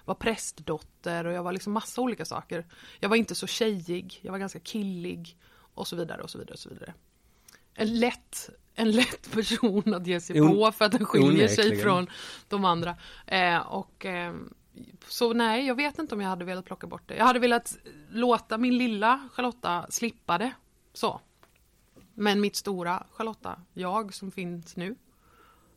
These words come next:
Speaker 1: tycker jag är ganska bra att jag har lärt mig av de sakerna också, typ.
Speaker 2: Jag har ju en tillf-, ett tillfälle, om du vill höra.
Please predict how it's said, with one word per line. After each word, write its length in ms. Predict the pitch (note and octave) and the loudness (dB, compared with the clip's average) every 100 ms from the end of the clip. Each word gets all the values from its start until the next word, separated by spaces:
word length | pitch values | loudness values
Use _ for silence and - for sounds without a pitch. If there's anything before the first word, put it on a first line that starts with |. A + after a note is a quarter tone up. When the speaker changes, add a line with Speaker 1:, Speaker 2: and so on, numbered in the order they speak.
| _ | _
Speaker 1:
tycker 220 | - A3 | -6 -2
jag 100 | G3+ | 0
är 40 | F3 | -2
ganska 260 | F3+ E3+ | -4 -6
bra 220 | F3 F#3 A3 | -6 -4 -6
att 100 | G#3 | -8
jag 80 | F#3 F3 E3+ | -10 -10 -10
har 80 | F#3 | -6
lärt 260 | F3+ - | -8 -6
mig 140 | A#3 A#3+ | -8 -6
av 100 | A3 | -8
de 220 | F3 E3+ | -10 -12
sakerna 360 | - - - - _ - | -14 -18 -20 -20 _ -14
också, 280 | G3 - A#3 - | -14 -12 -16 -18
typ. 200 | - - _ _ _ _ - | -20 -20 _ _ _ _ -10
Speaker 2:
Jag 300 | A2+ B2+ C3 | 0 2 2
har 240 | E3 C3 | 2 2
ju 160 | A#2+ A#2 | 2 0
en 160 | A2 | -2
tillf-, 420 | A2 A#2 A2 - - - | -4 -4 -6 -10 -18 -10
ett 140 | A#2 | -10
tillfälle, 640 | - - A2 - F#2+ F#2 G2+ - | -6 -4 -4 -4 -8 -8 -16 -10
om 120 | A2 | -6
du 100 | A2 | -4
vill 120 | G#2 | -2
höra. 380 | G2+ G#2 G2 | 0 -2 -4